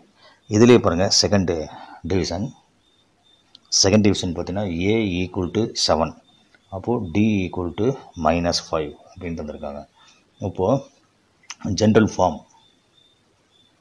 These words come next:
general form of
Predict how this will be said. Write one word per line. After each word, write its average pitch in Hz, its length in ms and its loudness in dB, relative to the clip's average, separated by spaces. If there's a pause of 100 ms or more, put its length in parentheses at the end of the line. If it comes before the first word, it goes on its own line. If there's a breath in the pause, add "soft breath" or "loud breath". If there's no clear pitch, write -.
(1400)
general 92 480 -2
form 92 380 -2 (200)
of 95 340 -2